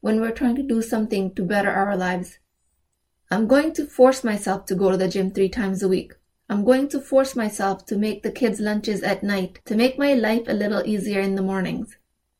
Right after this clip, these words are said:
I'm going to get myself to work much harder to earn that promotion." All of these are from the action line,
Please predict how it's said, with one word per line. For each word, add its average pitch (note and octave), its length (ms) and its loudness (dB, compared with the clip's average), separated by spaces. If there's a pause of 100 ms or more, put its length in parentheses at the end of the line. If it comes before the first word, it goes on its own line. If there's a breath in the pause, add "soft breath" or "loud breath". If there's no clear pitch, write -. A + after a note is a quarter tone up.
(420)
I'm G#3 140 0
going B3 240 4
to - 100 -2
get A3+ 220 2
myself A3 420 -2
to G#3 140 0
work G#3+ 320 0
much B3 280 0
harder A3 420 4
to F#3+ 220 -6
earn G#3 220 0
that G3 180 -2
promotion." G3 600 -4 (1000)
All C#4+ 360 6
of A#3+ 140 2
these G#3+ 320 2
are G#3+ 120 -2
from G#3+ 300 -2
the G#3 140 -2
action G3 380 -2
line, F#3 400 -2